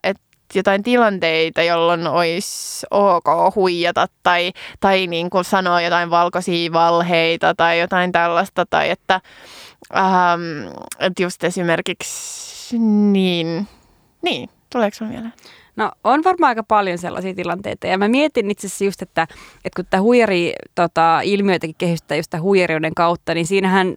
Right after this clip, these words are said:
Speaker 2: luodaan aika vahvaa sellaista kuvaa, että se on myös tosin pelkästään niinku negatiivinen asia se huijaus, vaikka eihän se välttämättä oo. Et kyllä se joskus varmaan tekee itse kullekin ihan hyvää vähän silleen,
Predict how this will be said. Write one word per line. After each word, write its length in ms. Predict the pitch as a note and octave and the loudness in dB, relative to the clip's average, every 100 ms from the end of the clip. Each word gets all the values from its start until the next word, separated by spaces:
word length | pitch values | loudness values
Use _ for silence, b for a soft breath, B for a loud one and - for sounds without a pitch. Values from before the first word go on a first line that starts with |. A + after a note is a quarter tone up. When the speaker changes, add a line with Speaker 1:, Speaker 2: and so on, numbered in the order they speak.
| F#3+ | 2
Speaker 2:
luodaan 300 | A#3+ A3+ E3+ | 2 4 2
aika 180 | E3+ F#3 | 2 0
vahvaa 320 | F#3+ F#3 E3+ | 0 0 -2
sellaista 360 | F3 E3+ D#3+ - | -2 -4 -4 -4
kuvaa, 340 | G3+ F3+ D#3+ | 0 2 0
että 140 | D#3+ | -2
se 60 | E3+ | -4
on 100 | F3 | -2
myös 180 | G3 F#3 - - G3+ | -2 -4 -8 -10 -4
tosin 220 | G3+ G#3 _ _ | -2 -2 _ _
pelkästään 480 | A#3+ C4 C4 - F3+ | 0 0 0 -2 -2
niinku 160 | F#3 G3 | -2 -2
negatiivinen 720 | B3 C#4+ B3 F3 - D#3+ - | 0 0 0 -4 -6 -6 -4
asia 320 | F3 - - | -6 -4 -8
se 120 | F#3+ | -8
huijaus, 540 | F3+ G3+ E3+ - G3+ A3+ | -2 0 0 -2 -4 -2
vaikka 220 | G#3+ - | -2 0
eihän 120 | D4 | 0
se 80 | E4+ | 0
välttämättä 500 | F4 - C4+ B3+ - | -2 -2 -4 -2 -2
oo. 360 | - F#3 E3+ - - B B | 0 2 2 -2 -6 B B
Et 100 | - - | -12 -4
kyllä 140 | B3+ | -2
se 100 | C#4 | 0
joskus 280 | D#4 - A#3 | 0 -2 -2
varmaan 300 | A3+ G#3+ G#3 | -2 0 -2
tekee 280 | G#3+ G#3+ G3 | -2 -2 -2
itse 180 | G3 G#3 | -4 -6
kullekin 360 | A3 G3+ - F#3 | 0 0 0 -4
ihan 120 | F3+ | -2
hyvää 300 | G3 F3+ D#3 | 0 2 0
vähän 220 | - F3 | -2 -6
silleen, 460 | F3 - D#3 A#3 | -6 -4 -2 -2